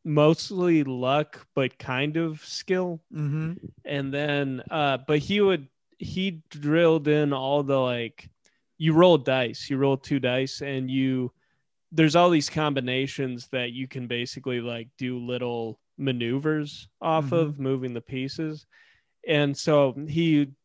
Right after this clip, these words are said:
Speaker 1: drilled those into me, so they're, like, burned into my brain that if you roll certain combinations, you do certain things.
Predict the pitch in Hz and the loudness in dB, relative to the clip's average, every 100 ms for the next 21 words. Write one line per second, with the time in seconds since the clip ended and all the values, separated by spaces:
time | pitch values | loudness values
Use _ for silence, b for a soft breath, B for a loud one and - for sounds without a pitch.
0 | _ _ _ _ _ 160 - 165 180 170 | _ _ _ _ _ -16 0 6 6 4
1 | 139 139 151 147 139 147 143 131 131 127 | -2 2 6 6 2 -2 -2 -4 -6 -4
2 | 117 113 - 135 135 123 120 - 131 135 | -4 -6 -6 -2 0 0 -4 -6 -6 -4
3 | 131 120 117 117 117 127 123 120 117 110 | -6 -6 -10 -12 -10 -8 -6 -8 -10 -14
4 | - - 123 120 - 151 131 - 127 123 | -8 -4 -2 -4 -4 -6 -4 -4 -4 0
5 | 131 131 - 139 123 117 135 120 113 113 | 0 0 -4 -6 -6 -6 -6 -6 -6 -6
6 | 113 - 117 120 113 117 110 131 117 110 | -6 -10 -12 -12 -10 -10 -10 -10 -10 -12
7 | 113 117 127 135 | -10 -10 -10 -14